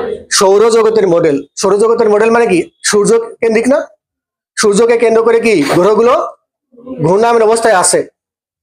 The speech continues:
তো ওনার মডেলটা ছিল ওইটাই। তো এটা কিন্তু ভুল থিওরি ছিল। কেন?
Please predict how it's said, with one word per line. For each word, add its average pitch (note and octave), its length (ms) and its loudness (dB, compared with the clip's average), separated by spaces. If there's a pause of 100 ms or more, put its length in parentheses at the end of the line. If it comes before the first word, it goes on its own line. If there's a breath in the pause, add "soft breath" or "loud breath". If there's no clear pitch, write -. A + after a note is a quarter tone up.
(1600)
তো F#3+ 120 2
ওনার A#3+ 160 2
মডেলটা A#3+ 340 2
ছিল C4+ 140 0
ওইটাই। F#3+ 300 0 (1120)
তো A3 40 -4 (120)
এটা B3 180 2
কিন্তু C#4 140 2 (240)
ভুল B3+ 200 0
থিওরি G#3+ 300 2
ছিল। D3 100 0 (1120)
কেন? G3+ 140 0